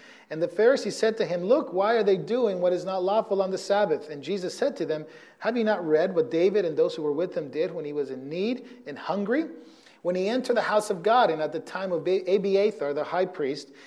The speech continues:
and ate the sacred bread, which is not lawful for anyone to eat except the priest.' And he also gave them some, his, uh, gave some to his companions. And he told them, 'The Sabbath was made for man, not man for the Sabbath.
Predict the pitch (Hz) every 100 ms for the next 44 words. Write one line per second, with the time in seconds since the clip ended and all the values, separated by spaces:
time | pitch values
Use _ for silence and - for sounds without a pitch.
0 | - 160 160 180 226 - - 190 185 165
1 | 170 196 165 160 160 165 165 160 180 208
2 | 190 185 208 262 277 - 165 160 170 196
3 | 269 233 160 - 156 160 196 180 - -
4 | 185 185 170 - - 320 285 - - -
5 | - _ _ - 139 156 196 190 151 175
6 | 185 175 165 165 160 - - 156 147 165
7 | 208 202 151 151 156 - 156 - 247 175
8 | 113 - - - _ 160 175 170 254 311
9 | 160 139 156 - - 214 262 208 180 156
10 | 185 202 - 180 190 240 180 123 117 -
11 | _ _ _ _ _ 107 147 190 165 190
12 | 202 202 196 185 - 190 185 127 -